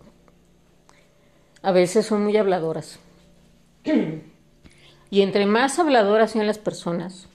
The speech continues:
entre más critiquen a las personas los resultados,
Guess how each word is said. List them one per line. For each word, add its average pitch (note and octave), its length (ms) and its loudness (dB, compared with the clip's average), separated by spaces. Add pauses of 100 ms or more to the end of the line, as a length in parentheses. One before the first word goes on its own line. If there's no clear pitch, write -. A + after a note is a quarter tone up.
(880)
entre F3+ 260 -2
más G3+ 300 0
critiquen F#3+ 840 -4
a D3+ 40 -10
las F3+ 180 -12
personas D#3+ 720 -12 (400)
los F3 160 2
resultados, D3+ 880 -4